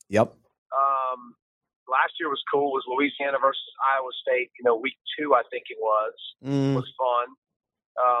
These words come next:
Speaker 2: there's been some big ones, but I don't think it gets any bigger than App State, Michigan. I mean, that just, even though App State was a really good program, just to beat the winningest program in, in college football history,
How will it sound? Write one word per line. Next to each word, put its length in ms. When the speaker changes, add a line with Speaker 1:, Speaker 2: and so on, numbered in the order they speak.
Speaker 2:
there's 160
been 240
some 180
big 220
ones, 160
but 160
I 160
don't 160
think 160
it 80
gets 180
any 160
bigger 300
than 160
App 240
State, 240
Michigan. 420
I 80
mean, 140
that 100
just, 160
even 180
though 220
App 240
State 240
was 160
a 80
really 220
good 200
program, 560
just 160
to 80
beat 160
the 80
winningest 400
program 460
in, 100
in 180
college 320
football 400
history, 460